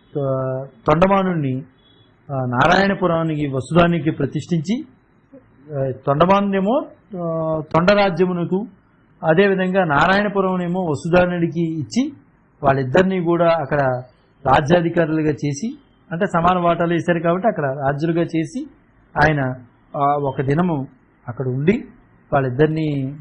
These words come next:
చక్కబుచ్చి, చక్కగా ఉండి, ఆ, వాళ్ళతో, ఆ, వి-, విందు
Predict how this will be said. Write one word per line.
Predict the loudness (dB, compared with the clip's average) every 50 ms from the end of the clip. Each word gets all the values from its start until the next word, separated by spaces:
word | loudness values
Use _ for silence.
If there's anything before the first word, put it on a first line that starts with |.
| -14
చక్కబుచ్చి, | -16 -18 _ _ -8 -6 -4 -2 -2 -2 -2 -4 -4 -6 -8 -8 -8 -14 _ _ _ _ -10 -8
చక్కగా | -6 -4 -2 0 0 0 0
ఉండి, | 0 -2 -4 -4 -4 -6 -8 -12 -20 _ _ _ _ _ _ _ _ _ -8
ఆ, | -4 -2 -2 0 0 0 -2 -2 0
వాళ్ళతో, | 0 2 2 2 0 0 -2 -2 -2 -2 -6 -10 -18 -20 _ _ _ _ -14 -12
ఆ, | -10 -8 -8 -8 -8 -8
వి-, | -6 -6 -6 -4 -4 -4 -4 -6 -6 -4 -2
విందు | -2 -2 -2 -2